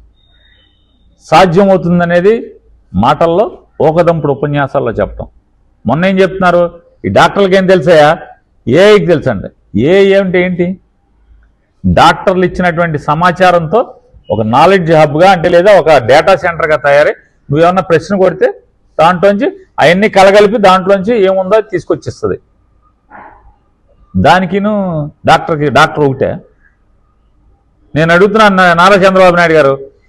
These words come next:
మీకు జ్వరం వస్తే, మీకు సుస్థి వచ్చినప్పుడల్లా మీరు కంప్యూటర్ దగ్గర కూర్చుని కొట్టుకోకుండా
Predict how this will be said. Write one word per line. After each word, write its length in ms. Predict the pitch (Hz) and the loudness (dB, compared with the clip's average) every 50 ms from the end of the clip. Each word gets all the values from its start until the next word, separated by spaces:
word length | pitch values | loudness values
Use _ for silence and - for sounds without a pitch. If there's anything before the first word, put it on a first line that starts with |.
| _ _ _ - | _ _ _ -6
మీకు 220 | 131 160 196 175 185 | -2 -2 0 0 2
జ్వరం 260 | 156 170 180 196 214 | 4 4 4 6 4
వస్తే, 520 | 233 220 - - 196 208 208 - - - - | 4 2 2 2 0 2 2 0 -2 -6 -6
మీకు 160 | 160 170 156 | -6 -6 -4
సుస్థి 300 | - 185 190 196 - 240 | -4 -6 -6 -4 -2 0
వచ్చినప్పుడల్లా 920 | 233 220 196 - 202 202 196 160 185 185 180 180 180 180 180 - - - - _ _ _ _ _ _ _ _ _ _ _ _ _ _ _ _ _ _ _ _ _ _ _ _ _ - - | 2 2 2 2 0 -2 0 0 2 2 4 4 4 4 2 2 -2 -8 -16 _ _ _ _ _ _ _ _ _ _ _ _ _ _ _ _ _ _ _ _ _ _ _ _ _ -6 -4
మీరు 140 | 160 175 | -4 0
కంప్యూటర్ 420 | 160 190 196 208 196 269 262 262 247 | 2 2 2 2 4 2 4 4 4
దగ్గర 200 | 233 226 220 208 | 4 4 4 4
కూర్చుని 340 | 180 190 202 202 226 220 202 | 2 0 -2 -2 -2 -4 0
కొట్టుకోకుండా 840 | 214 208 196 202 208 226 208 185 196 180 175 180 185 185 - - | 0 0 0 2 2 2 2 2 2 2 2 4 4 2 0 -2